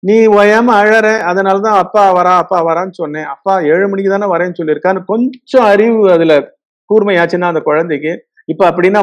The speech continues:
மணி இன்னும் ஏழு ஆகலையா? ஆமா, இன்னும் ஏழு ஆகல. ஆறு மணிக்கு எப்படி அப்பா வருவா? அப்பா ஆபீஸ் முடிகிறதே வந்து ஆறரை, அரை மணி நேரம் இங்க வரத்துக்கு ஆகும். அப்புறமா கொஞ்சம், கொஞ்சம், கொஞ்சமா அந்த ரீசன் உள்ள போகுது.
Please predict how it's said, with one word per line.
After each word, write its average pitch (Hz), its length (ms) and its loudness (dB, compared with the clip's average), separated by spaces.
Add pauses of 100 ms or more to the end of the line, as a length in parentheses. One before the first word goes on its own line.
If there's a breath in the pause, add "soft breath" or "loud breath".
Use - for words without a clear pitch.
மணி 190 200 -2
இன்னும் 185 200 -2 (220)
ஏழு 170 120 2 (140)
ஆகலையா? 160 400 -2 (120)
ஆமா, 233 220 -2
இன்னும் 233 240 -4
ஏழு 226 200 -4
ஆகல. 202 260 -6 (180)
ஆறு 202 180 2
மணிக்கு 202 240 -2
எப்படி 190 220 -6
அப்பா - 220 -10
வருவா? - 220 -12 (1200)
அப்பா 190 180 0 (140)
ஆபீஸ் 180 220 -2 (120)
முடிகிறதே 170 440 -2
வந்து 165 140 -4 (140)
ஆறரை, 135 280 -2 (300)
அரை 151 160 -2
மணி 160 180 -4
நேரம் 180 180 -2
இங்க 131 140 -6
வரத்துக்கு 127 380 -2
ஆகும். - 240 -20 (520)
அப்புறமா 196 400 0 (120)
கொஞ்சம், 240 360 0
கொஞ்சம், 196 280 -4
கொஞ்சமா 180 260 -6
அந்த 160 120 0 (100)
ரீசன் 196 400 0
உள்ள 131 100 -2 (140)
போகுது. 107 240 -8